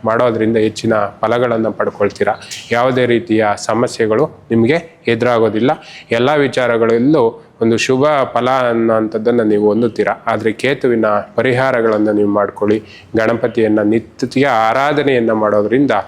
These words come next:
ಈ ಸೂರ್ಯಗ್ರಹಣದ ಪ್ರಭಾವವನ್ನ ನೀವು ಕಡಿಮೆ ಮಾಡ್ಕೊಳ್ಬೋದಾಗುತ್ತೆ. ಹಾಗಾಗಿ ಉತ್ತಮವಾದ ಫಲಗಳನ್ನ ನೀವು ಹೊಂದೋದ್ರಿಂದ ಹೆಚ್ಚು ನವಗ್ರಹಗಳ ಆರಾಧನೆಯನ್ನ ಮಾಡಿ,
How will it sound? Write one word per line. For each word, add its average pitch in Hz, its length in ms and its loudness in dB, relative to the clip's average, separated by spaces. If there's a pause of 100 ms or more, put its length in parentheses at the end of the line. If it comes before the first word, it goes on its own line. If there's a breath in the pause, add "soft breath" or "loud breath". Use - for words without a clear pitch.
(420 loud breath)
ಈ 117 120 2
ಸೂರ್ಯಗ್ರಹಣದ 113 840 0
ಪ್ರಭಾವವನ್ನ 110 760 0
ನೀವು 104 220 -2
ಕಡಿಮೆ 107 320 0
ಮಾಡ್ಕೊಳ್ಬೋದಾಗುತ್ತೆ. 98 960 -2 (320)
ಹಾಗಾಗಿ 120 420 0 (400 loud breath)
ಉತ್ತಮವಾದ 113 680 0
ಫಲಗಳನ್ನ 117 640 0
ನೀವು 110 420 -4
ಹೊಂದೋದ್ರಿಂದ 110 540 2 (540 loud breath)
ಹೆಚ್ಚು 139 400 0 (300)
ನವಗ್ರಹಗಳ 139 840 2 (260)
ಆರಾಧನೆಯನ್ನ 127 720 2
ಮಾಡಿ, 110 460 0